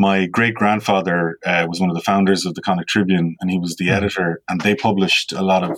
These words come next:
Speaker 1: Pádraig's stories, uh, initially. They were the, they were the,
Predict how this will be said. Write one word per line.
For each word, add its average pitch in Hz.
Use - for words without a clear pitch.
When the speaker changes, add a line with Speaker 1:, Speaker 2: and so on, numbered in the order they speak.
Speaker 1:
Pádraig's 87
stories, 92
uh, 80
initially. 95
They 90
were 87
the, 80
they 85
were 85
the, 82